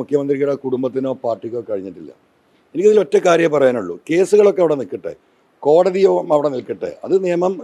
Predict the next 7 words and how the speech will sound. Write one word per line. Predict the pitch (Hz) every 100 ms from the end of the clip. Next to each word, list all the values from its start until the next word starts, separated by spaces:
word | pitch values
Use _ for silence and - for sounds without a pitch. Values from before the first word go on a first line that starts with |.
| 156 156
അതിൻ്റെ | 160 160
വഴിക്ക് | 147 127 123
പോട്ടെ. | 107 90 82 _ _ _ _ _ _ _ _ _ -
കേരളത്തിലെ | 175 208 214 208 220 180
ജനങ്ങളോട് | 165 160 160 160 131 80 - _ _ _ _ _ 151
എന്താണ് | 180 196 170
മുഖ്യമന്ത്രി | - 165 170